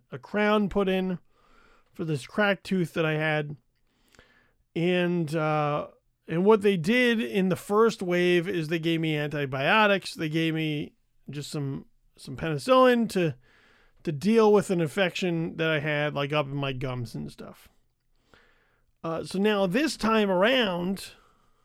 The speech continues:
they gave me another antibiotic that is,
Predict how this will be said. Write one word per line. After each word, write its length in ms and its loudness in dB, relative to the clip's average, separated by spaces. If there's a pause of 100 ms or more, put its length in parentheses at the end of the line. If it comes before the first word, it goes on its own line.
(920)
they 220 2
gave 340 2
me 260 0 (100)
another 480 4
antibiotic 1040 -4 (1300)
that 340 2
is, 540 0